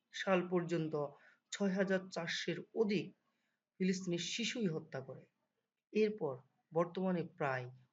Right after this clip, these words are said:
অর্ধ লক্ষ নারী শিশু হত্যা সহ তাদের বাসস্থান মাটির সাথে মিশিয়ে দিচ্ছে। আল আকসা মসজিদে ইহুদি অনুপ্রবেশ ও প্রার্থনা জোরপূর্বক চালু করেছে।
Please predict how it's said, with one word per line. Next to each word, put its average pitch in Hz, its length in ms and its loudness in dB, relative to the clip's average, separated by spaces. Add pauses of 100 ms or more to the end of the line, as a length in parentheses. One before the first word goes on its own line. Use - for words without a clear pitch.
(120)
অর্ধ 165 320 2
লক্ষ 170 360 0
নারী 143 380 0
শিশু 170 300 -4
হত্যা 175 300 -4
সহ 156 400 -6 (440)
তাদের 143 520 0 (240)
বাসস্থান 147 640 0
মাটির 131 300 -8
সাথে - 320 -10
মিশিয়ে 135 400 -10
দিচ্ছে। 127 500 -10 (1600)
আল 214 220 10 (100)
আকসা 214 420 2
মসজিদে 185 640 4 (180)
ইহুদি 190 360 4
অনুপ্রবেশ 202 800 8 (280)
ও 202 80 6
প্রার্থনা 196 540 4
জোরপূর্বক 170 760 0
চালু 147 200 4
করেছে। 143 560 0